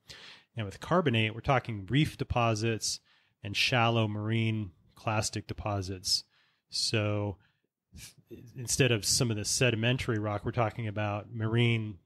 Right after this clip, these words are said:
fossils, basically. And then finally, the Northwest Shelf. And this is that part in southeast New Mexico that has, it's a shelf edge, as it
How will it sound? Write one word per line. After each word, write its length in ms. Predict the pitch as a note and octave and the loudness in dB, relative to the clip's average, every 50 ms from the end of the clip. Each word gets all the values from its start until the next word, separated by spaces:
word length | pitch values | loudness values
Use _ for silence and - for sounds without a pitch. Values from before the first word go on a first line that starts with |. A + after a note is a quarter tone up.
| _ _ _ | _ _ _
fossils, 680 | - - - A2+ G#2+ G#2+ G2+ - - G#2+ F#2+ G2+ G2+ - | -2 2 4 4 4 4 2 0 -2 -4 -6 -6 -6 -6
basically. 680 | - - G2 F#2+ - - - G2+ - - G#2 G2+ G#2 - _ _ _ _ _ _ _ _ _ _ _ _ - - - | -6 -8 -8 -8 -6 -8 -8 -8 -12 -12 -12 -12 -12 -14 _ _ _ _ _ _ _ _ _ _ _ _ -20 -8 -4
And 160 | C3+ C3+ C3+ | 0 2 4
then 280 | C3+ C3+ C3 C3 C3 B2 | 4 6 6 4 2 0
finally, 440 | - - E3+ E3+ E3+ E3 E3 D#3 | 0 2 4 4 6 6 4 4
the 100 | C3 B2 | 4 2
Northwest 580 | A#2 A2+ A#2+ B2 C3+ C3 - A#2 B2+ B2 A#2+ - | 2 0 2 0 0 0 0 0 2 2 2 2
Shelf. 460 | - - B2 A#2 A2+ A#2 A#2 - - | 2 2 2 2 2 2 2 0 -4
And 160 | - A#2 A#2+ | -6 -4 -2
this 220 | C3 D#3 D#3 - C#3 | 0 0 0 0 2
is 340 | C3 B2 B2 A#2 G#2+ - - - - - - - - - - - - - - - - - - - - - | 2 4 4 2 2 -2 -4 -8 -14 -20 -20 -20 -20 -20 -20 -20 -20 -20 -20 -20 -20 -20 -20 -20 -6 -2
that 280 | A#2+ A2+ A2+ A2+ - | 0 0 0 0 -2
part 380 | - - C3 B2 B2 B2+ - - - | -2 0 2 2 2 2 0 -4 -8
in 460 | - B2+ A#2+ A2+ A2+ G#2+ G#2+ G#2+ G#2 F#2+ | -6 -4 -2 0 0 0 -2 -4 -6 -8
southeast 640 | - - - B2+ A#2 A#2+ - - B2 A#2+ A2+ - - | -6 -2 2 2 2 2 2 2 0 0 0 0 0
New 100 | B2 A#2 | 0 0
Mexico 800 | A2+ A2+ A2 - - - A2+ - - A2+ A2 G#2 G#2+ G#2+ G2+ - _ _ _ _ _ _ _ _ _ _ B2 | 0 -2 -2 -2 -4 -4 -4 -4 -4 -2 -2 -2 -4 -4 -6 -10 _ _ _ _ _ _ _ _ _ _ -8
that 160 | A#2+ A#2 A#2 | -6 -6 -6
has, 680 | - - A#2+ A2+ A2 A2 G#2+ A2 A2 G#2+ G#2 - - - - - | -4 -2 0 0 0 0 -2 -2 -2 -2 -2 -2 -2 -2 -4 -10
it's 200 | A2+ G#2 - - | -12 -10 -8 -2
a 40 | |
shelf 440 | - - - - C#3 C3+ C#3 - - - | 0 2 2 2 2 2 0 -2 -4 -6
edge, 640 | A2+ A#2 A#2 A2 G#2 G#2 G2+ G#2 A2 - - - - - | -4 -2 -2 -2 -2 -2 -6 -6 -6 -6 -6 -6 -6 -8
as 160 | A2+ G#2 G#2 | -8 -8 -8
it 120 | A2+ - | -8 -12